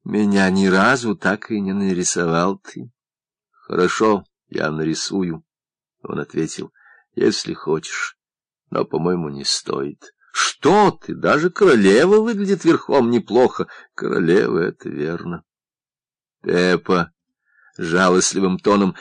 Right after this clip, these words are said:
"Ты, как прежде, откровенен, Франчо. Ну так что ж, ведь это лучшее из доказательств нашей дружбы".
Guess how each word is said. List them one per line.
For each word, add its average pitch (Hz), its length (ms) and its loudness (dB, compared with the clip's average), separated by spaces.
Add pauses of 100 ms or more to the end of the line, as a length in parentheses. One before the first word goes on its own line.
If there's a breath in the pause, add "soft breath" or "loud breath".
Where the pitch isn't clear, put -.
(100)
"Ты, - 160 -2
как 127 260 -4
прежде, 135 420 0
откровенен, 139 680 2
Франчо. 135 600 0 (240 loud breath)
Ну - 120 -6
так 98 200 -2
что 123 360 2
ж, - 280 -6
ведь 78 300 -6
это 98 460 -2 (800)
лучшее 117 600 0
из 78 140 -4
доказательств 90 1080 0
нашей 80 560 -6
дружбы". 101 760 -12